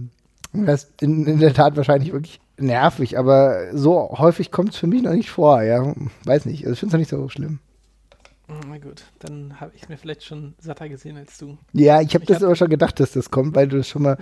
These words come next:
Speaker 1: am Rande irgendwann erwähnt hast, <laughs> dass dich das ein bisschen nervt. <laughs> Aber ist ja auch
Speaker 2: Okay.
Speaker 1: vollkommen okay. Dafür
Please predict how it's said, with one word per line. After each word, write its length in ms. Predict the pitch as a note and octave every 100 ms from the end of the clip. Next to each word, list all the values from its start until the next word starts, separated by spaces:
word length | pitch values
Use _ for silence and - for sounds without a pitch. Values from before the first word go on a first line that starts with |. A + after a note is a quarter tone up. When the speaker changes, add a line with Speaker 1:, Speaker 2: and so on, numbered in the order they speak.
| - - -
Speaker 1:
am 160 | C#3+
Rande 280 | C#3 C#3 D#3
irgendwann 320 | C3 C3+ B2
erwähnt 380 | A2+ A#2 B2+ C#3+
hast, 240 | A#2+ - B2+
<laughs> 0 |
dass 120 | A#2+
dich 260 | B2+ -
das 140 | D#3 C3
ein 120 | C#3+
bisschen 320 | C#3+ - C3
nervt. 380 | C3 D#3 C4 -
<laughs> 1000 | E4+ A3 - F#3 - A3+ - E3 - - -
Aber 200 | D#3 A3
ist 100 | G#3
ja 60 | G#3+
auch 40 |
Speaker 2:
Okay. 40 | E3+
Speaker 1:
vollkommen 320 | A3+ G#3 F#3
okay. 220 | C#3+ D3
Dafür 460 | B2 F3+ - A#3+